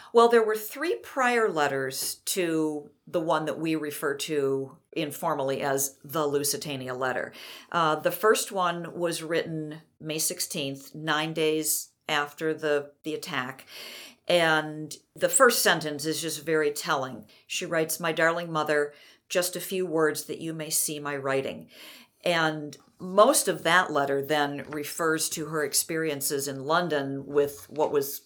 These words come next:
going on with World War One. Then on June second, she wrote another letter, and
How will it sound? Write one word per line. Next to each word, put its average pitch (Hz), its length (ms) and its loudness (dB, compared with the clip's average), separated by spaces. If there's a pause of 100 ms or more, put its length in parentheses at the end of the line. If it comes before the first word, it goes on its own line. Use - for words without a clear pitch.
going 143 260 -2
on 139 180 -4
with 139 180 -8
World 135 220 -4
War 127 180 -6
One. 135 400 -6 (220)
Then 220 400 6
on 175 380 0
June 156 280 -6
second, 170 760 0 (220)
she 165 800 -2 (280)
wrote 165 380 2
another 185 320 2
letter, 143 540 0 (220)
and 151 280 0